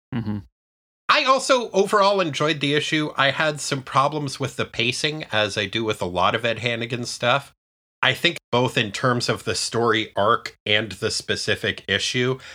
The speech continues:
Speaker 2: there is a little bit too much happening in this. I feel like we just wrapped up the Tunnel World arc, thank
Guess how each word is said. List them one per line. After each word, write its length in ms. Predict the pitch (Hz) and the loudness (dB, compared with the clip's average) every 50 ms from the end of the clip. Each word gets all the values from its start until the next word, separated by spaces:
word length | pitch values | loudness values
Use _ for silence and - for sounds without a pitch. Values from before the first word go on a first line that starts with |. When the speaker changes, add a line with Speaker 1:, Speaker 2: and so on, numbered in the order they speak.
| - - | -20 -10
Speaker 2:
there 240 | - 104 113 110 107 | 0 2 4 4 4
is 120 | 107 104 113 | 4 2 0
a 60 | 110 | 0
little 420 | 104 104 101 101 104 104 107 104 | 0 0 0 0 2 2 2 0
bit 280 | 98 110 110 107 - - | 2 0 -2 -2 -4 -6
too 140 | - - 110 | -6 -6 -2
much 280 | 101 104 101 - - | 0 0 -2 -2 -2
happening 500 | - 98 92 101 - 123 117 117 117 113 | -2 -2 -2 -2 -2 -4 -4 -4 -4 -4
in 180 | 113 117 120 123 | -6 -6 -4 -4
this. 360 | 127 135 143 - - - - _ _ _ _ _ _ _ _ - | -4 -4 -4 -4 -8 -12 -14 _ _ _ _ _ _ _ _ -6
I 80 | 110 | -6
feel 200 | 113 - - 139 | -2 0 2 4
like 300 | 135 135 127 120 - - _ _ _ _ _ - | 4 4 4 2 0 -6 _ _ _ _ _ -4
we 280 | 107 104 87 78 78 _ | -4 -4 -4 -6 -10 _
just 600 | - 95 95 98 117 131 139 131 131 - - - | -6 -4 -2 0 2 2 2 2 2 -2 -4 0
wrapped 340 | 117 120 113 113 - - - | 2 2 2 2 0 2 2
up 200 | 110 104 - - | 2 2 2 -2
the 120 | - 107 | -4 -4
Tunnel 380 | - - - 107 98 110 110 104 | -2 -2 -2 0 0 0 -2 -2
World 380 | 98 113 113 110 110 98 107 - | 0 0 0 0 0 -2 -2 0
arc, 280 | 104 101 107 110 - - | 2 2 2 2 -2 -6
thank 380 | - - - 104 101 101 - | -12 -8 -4 -4 -4 -4 -6